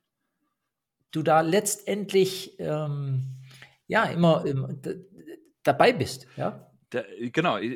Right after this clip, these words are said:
Speaker 2: da, hier habe ich einen, äh, coolen Spruch von dir gelesen. Äh, „Routinen schaffen Veränderung.“ Äh, fand ich witzig,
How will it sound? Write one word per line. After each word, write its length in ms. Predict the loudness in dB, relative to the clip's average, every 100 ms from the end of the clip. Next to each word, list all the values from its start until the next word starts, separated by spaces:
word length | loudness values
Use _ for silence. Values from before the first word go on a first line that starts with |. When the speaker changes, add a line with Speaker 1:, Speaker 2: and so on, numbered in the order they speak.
| -2
Speaker 2:
da, 220 | 2 2
hier 240 | 0 -4 -4
habe 160 | -4
ich 120 | -4
einen, 300 | -2 -2 -2
äh, 160 | -4 -4
coolen 240 | -2 -2
Spruch 200 | -2 -4
von 120 | -2 -2
dir 100 | 0
gelesen. 340 | -2 -2 -4 -10 -20 -20 -20 -14
Äh, 180 | -12
„Routinen 720 | -10 -10 -8 -2 0 2 0 -4 _ _ _
schaffen 300 | -2 0 2
Veränderung.“ 540 | 0 0 2 2 0 -4 _ _ -18
Äh, 480 | -12 -10 -10 -10 -12 _ _ _ _ _ _ -6
fand 220 | -4 -2
ich 80 | -4
witzig, 400 | -4 -6 -6